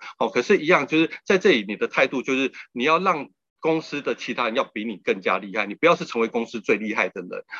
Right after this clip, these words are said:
哦，所以第三个问题是，如果公司最厉害的人离职哦，包含你自己哦，如果公司最厉害的那个人就是你的话，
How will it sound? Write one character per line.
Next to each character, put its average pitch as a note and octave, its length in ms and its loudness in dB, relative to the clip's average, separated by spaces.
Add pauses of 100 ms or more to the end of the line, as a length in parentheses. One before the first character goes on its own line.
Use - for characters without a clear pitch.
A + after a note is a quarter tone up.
(160)
哦， A#2+ 100 4
所 G3+ 160 2
以 - 100 2 (800)
第 A3+ 140 6
三 F#3+ 240 4
个 D3 100 4
问 D#3+ 180 6
题 A#2 140 -4
是， C#3 160 -2
如 A#2+ 160 0
果 E3 140 4
公 E3 200 -2
司 D#3+ 140 -8
最 D3+ 180 -2
厉 C#3+ 140 -2
害 C3+ 120 2
的 G#2 280 -2
人 A2+ 220 -6
离 A#2 160 -2
职 A#2 160 -2
哦， A2+ 40 6
包 G#3+ 200 8
含 E3 120 6
你 A#2+ 100 -2
自 F2+ 120 -8
己 F#2+ 220 -8
哦， G2 180 2
如 G3+ 60 8
果 F#3+ 100 8
公 F3+ 140 6
司 F#3 100 2
最 E3+ 140 2
厉 E3 100 4
害 C#3+ 80 6
的 B2+ 100 -2
那 D3 60 0
个 B2 80 -2
人 G#2+ 80 -2
就 D3 80 -4
是 - 140 -8
你 F#2+ 100 -8
的 F#2+ 80 -8
话， A2+ 180 4